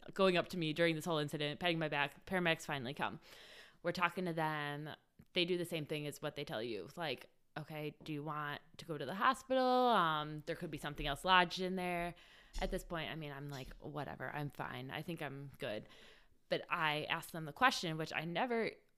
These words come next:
really thought about before, because I've read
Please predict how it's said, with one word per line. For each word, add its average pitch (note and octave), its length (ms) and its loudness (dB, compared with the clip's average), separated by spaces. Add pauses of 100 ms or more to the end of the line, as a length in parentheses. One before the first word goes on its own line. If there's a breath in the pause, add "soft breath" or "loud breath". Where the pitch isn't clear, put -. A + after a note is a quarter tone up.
(100)
really E3+ 220 -2
thought E3+ 240 -2
about D3+ 260 -4
before, D#3 400 -4
because D#3+ 420 -10
I've D#3 200 -4
read D#3 340 -4